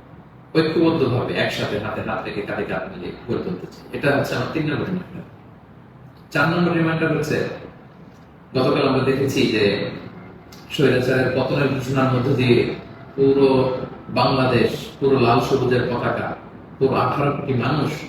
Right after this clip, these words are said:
আনন্দ উল্লাসে ফেটে পড়েছে। আমরা আল্লাহর শুকরিয়া আদায় করেছি, আমরা হাফ ছেড়ে বেঁচেছি, আমরা স্বস্তির নিঃশ্বাস ফেলেছি, আমরা নতুন করে একটা স্বাধীন বাংলাদেশ পাওয়ার একটা আকাঙ্ক্ষা আমাদের হৃদয়ে জেগেছে। সম্মানিত সুধী,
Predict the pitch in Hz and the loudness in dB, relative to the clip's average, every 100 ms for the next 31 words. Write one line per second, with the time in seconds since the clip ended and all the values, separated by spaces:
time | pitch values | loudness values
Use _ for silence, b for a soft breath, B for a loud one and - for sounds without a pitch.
0 | - - - - - 131 135 127 123 110 | -16 -20 -20 -18 -4 -2 -2 0 2 2
1 | 107 - - - 92 92 92 - - - | 2 0 -2 -2 -2 -4 -8 -12 -18 -20
2 | - - 104 104 104 - - - - 98 | -20 -12 -4 -2 -2 -2 -2 2 2 2
3 | - - 185 - - - - - - - | -2 -4 -8 -12 -18 -20 -20 -20 -20 -20
4 | 104 - 123 127 - - 127 120 - 110 | -12 -8 -2 0 -2 -2 0 0 0 -2
5 | - - - - - - - - - - | -4 -6 -10 -12 -20 -20 -20 -20 -18 -12
6 | 104 147 143 151 143 127 123 123 - 123 | -4 0 0 2 2 2 0 -2 -2 0
7 | - - - - - - - - - - | 0 -2 -6 -10 -14 -20 -20 -20 -18 -10
8 | - 127 165 151 151 135 - - - - | -2 0 0 0 0 2 2 0 -4 -6
9 | - - 135 120 113 113 110 - 110 110 | -6 -4 -2 0 0 0 -2 -2 0 0
10 | 104 - - - - - - - 127 123 | 0 -4 -10 -16 -18 -8 -2 0 0 0
11 | 120 - - - - - - - - 107 | -2 -4 -6 -8 -14 -16 -18 -20 -14 -6
12 | 107 117 113 101 98 87 - - - - | -2 0 2 2 0 -2 -6 -12 -16 -18
13 | - - - 131 139 - 139 170 | -20 -12 -6 -4 -4 -2 2 2